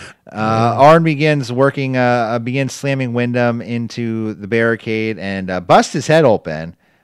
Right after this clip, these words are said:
Speaker 1: Um, this is only okay, though, because of N W A rules. W C W rules would not allow this, but since this is an N W A championship match, it's okay. Uh, Arn working the
Speaker 2: Cool.
Speaker 1: crowd. And was Arn,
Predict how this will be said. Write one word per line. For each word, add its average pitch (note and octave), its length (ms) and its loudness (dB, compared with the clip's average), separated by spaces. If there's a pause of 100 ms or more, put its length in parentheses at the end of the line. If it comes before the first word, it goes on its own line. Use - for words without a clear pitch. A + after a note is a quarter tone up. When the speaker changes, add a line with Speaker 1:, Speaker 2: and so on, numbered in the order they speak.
(140)
Speaker 1:
Um, F2+ 340 -8
this A#2 200 -8
is A2+ 100 -8
only F#3+ 460 2
okay, C#3 440 2
though, F2+ 300 -6
because F#2+ 340 -8
of F2 80 -12
N E3+ 180 0
W D3+ 280 4
A C3 100 2
rules. A#2+ 760 -2 (320)
W B2+ 200 -2
C D#3+ 140 -2
W D#3+ 300 4
rules B2 280 0
would A#2+ 120 -4
not C3 140 2
allow C3 280 2
this, F#2+ 140 -6
but F#2 160 -10 (300)
since B2 220 -8
this C3 140 -8
is A#2+ 120 -8
an A#2 100 -6
N E3 220 0
W D3+ 360 4
A B2+ 380 2
championship G#2 440 -8
match, F#2 280 -10
it's - 140 -18
okay. D2 320 -14 (960)
Uh, F#2 240 -8
Arn A#2 360 -2
working A2 300 -2
the G2+ 80 -6
Speaker 2:
Cool. A#2+ 80 -8
Speaker 1:
crowd. G#2 340 -2
And F3+ 200 -4
was F#3+ 200 2
Arn, A#3 340 0